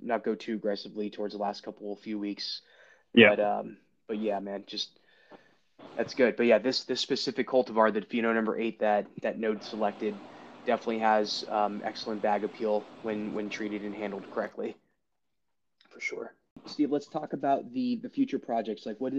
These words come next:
Speaker 1: what's exciting you? What are you working on, working towards?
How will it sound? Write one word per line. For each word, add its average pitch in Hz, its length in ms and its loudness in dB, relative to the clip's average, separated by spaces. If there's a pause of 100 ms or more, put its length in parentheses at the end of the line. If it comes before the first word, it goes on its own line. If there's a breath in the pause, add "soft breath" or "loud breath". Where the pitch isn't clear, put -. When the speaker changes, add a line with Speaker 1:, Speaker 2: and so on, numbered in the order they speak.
Speaker 1:
what's 135 200 -6
exciting 123 500 -4
you? 120 300 2 (280)
What 123 140 -2
are 120 40 4
you 123 80 4
working 117 400 0
on, 113 320 0
working 113 340 -4
towards? 117 720 -2